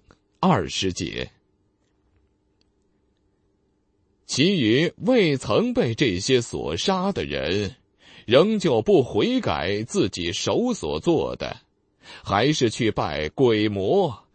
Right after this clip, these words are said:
和那些不能看、不能听、不能走、金、银、铜、木、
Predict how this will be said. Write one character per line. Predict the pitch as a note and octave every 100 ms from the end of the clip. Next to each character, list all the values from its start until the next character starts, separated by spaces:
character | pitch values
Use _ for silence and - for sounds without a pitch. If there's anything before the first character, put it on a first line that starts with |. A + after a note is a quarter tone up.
| - -
和 | A#2 C3+
那 | B2+ E2
些 | - A2+
不 | - G#3 A2+
能 | A#2+ G#3
看、 | - A3 E2 B1+ - _ _
不 | D3 C3 D2+
能 | C#2 A#2+
听、 | C3+ D3+ F3 D#3+ G#2 _ _ _
不 | G#3 G3+ E3
能 | D3 B3
走、 | G#3+ D#2+ C2 E2 D3+ D#3 - _ _ _ -
金、 | - C#3+ D#3 D#3 D#3 A#2 _
银、 | - F#2+ G2 C#3+ F#3+ D#3 - _ -
铜、 | - F#2+ D3+ G3+ F#3+ _
木、 | C3 A#3 G3 E2+